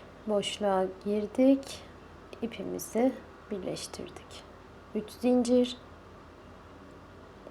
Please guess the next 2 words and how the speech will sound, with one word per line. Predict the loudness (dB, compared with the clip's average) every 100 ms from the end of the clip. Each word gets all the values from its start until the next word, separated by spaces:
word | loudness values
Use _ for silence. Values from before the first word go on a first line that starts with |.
| -20 -20 -20 -20 -20 -20 -20 -20 -20 -20 -20 -20 -20 -20 -20 -10
İlmeğimizi | -4 -2 0 -2 -4 -8 -12 -12 -14 -16 -20 -12
geçirdik. | -8 -8 -4 -2 -2 -2 -6 -6 -14